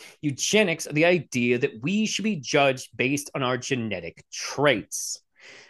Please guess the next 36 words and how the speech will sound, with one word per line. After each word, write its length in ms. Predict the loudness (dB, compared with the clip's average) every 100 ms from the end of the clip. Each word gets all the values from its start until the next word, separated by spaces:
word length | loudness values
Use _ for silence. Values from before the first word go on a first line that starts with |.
| -4
I 100 | 2
know 120 | 4
what 100 | 6
a 40 | 6
lot 180 | 6 6
of 60 |
you 60 | 4
are 60 |
thinking, 240 | 2 0 4
"Oh, 240 | 8 8 8
I 40 |
thought 220 | 6 6
eugenics 500 | 6 6 6 6 4
was 140 | 0 0
when 100 | 0
we 160 | 0
killed 300 | 2 2 4
all 220 | 6 6 6
the 80 |
people 260 | 6 4 4
with 100 | 4
disabilities." 640 | 2 4 6 6 4 2 2
And 200 | 4 4
yes, 180 | 4
that's 160 | 2 -2
part 340 | -4 4 4
of 80 | 4
eugenics, 480 | 2 0 0 0 0
but 100 | -2
it's 120 | 0
not 220 | 2 2 0
the 160 | -4 2
only 400 | 2 2 0 0
part 260 | 2 2
of 100 | 0
eugenics. 720 | -6 -6 -8 -10 -14 -14 -14